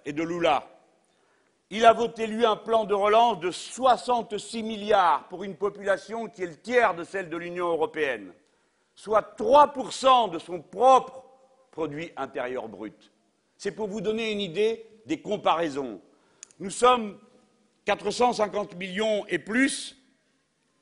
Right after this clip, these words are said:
cent vingt milliards. Ils sont cent vingt, cent trente millions, soixante-six milliards.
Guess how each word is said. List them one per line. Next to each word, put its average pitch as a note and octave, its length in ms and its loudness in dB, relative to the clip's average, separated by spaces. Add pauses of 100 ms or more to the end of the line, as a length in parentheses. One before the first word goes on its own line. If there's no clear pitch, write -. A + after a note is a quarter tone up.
cent G#3+ 200 -2
vingt G#3+ 200 4
milliards. D3 580 -6 (1120)
Ils F3+ 120 -10
sont G#3+ 380 0 (180)
cent G3+ 240 0
vingt, G#3 220 4
cent G3 220 -4
trente G3 260 -4
millions, F#3+ 480 -6 (640)
soixante-six F3 580 -6
milliards. A#2 480 -10